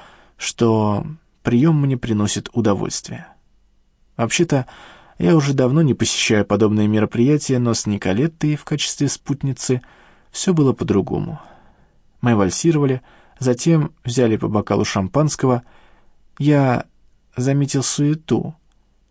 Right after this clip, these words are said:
Гости вытянули шеи. Затем раздался громкий голос.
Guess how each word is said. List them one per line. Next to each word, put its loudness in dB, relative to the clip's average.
Гости 0
вытянули 0
шеи. -4
Затем 0
раздался 0
громкий 0
голос. -6